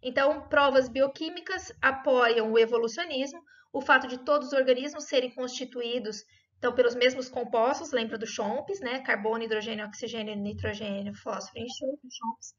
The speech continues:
Mas o fato do nosso código genético ser universal, até coloquei aqui, ó, a universalidade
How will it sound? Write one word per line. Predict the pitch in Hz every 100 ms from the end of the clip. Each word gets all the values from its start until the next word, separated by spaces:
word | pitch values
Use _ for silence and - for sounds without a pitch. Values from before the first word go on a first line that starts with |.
| _ _ _ -
Mas | 294 294 294 - -
o | 294
fato | 294 277 277
do | 294
nosso | 269 262 285
código | - 247 247
genético | 254 254 240 247 247
ser | - - 262 262 269
universal, | 302 294 277 277 294 277 226
até | 240 285
coloquei | 277 302 -
aqui, | - -
ó, |
a | 208 226
universalidade | 262 294 254 262 262 254 226 233